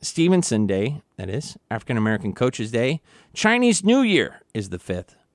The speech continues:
Disaster Day, Lunar New Year. Uh, let's see here. National Chocolate Fondue Day, Primrose Day,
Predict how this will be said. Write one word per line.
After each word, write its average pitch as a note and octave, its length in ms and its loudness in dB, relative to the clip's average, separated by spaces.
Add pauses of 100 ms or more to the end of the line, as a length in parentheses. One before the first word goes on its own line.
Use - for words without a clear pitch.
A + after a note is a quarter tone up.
(380)
Disaster B2 460 -2
Day, A#2+ 240 -2
Lunar C3+ 320 2
New A2 160 4
Year. G2+ 380 -2 (960)
Uh, E3 440 -2
let's D#3+ 160 -2
see G2 320 -6
here. G2 920 -12 (500)
National C3 380 -2
Chocolate B2+ 420 -2
Fondue B2+ 520 0
Day, A#2+ 260 -2
Primrose G3 640 2
Day, G3 460 2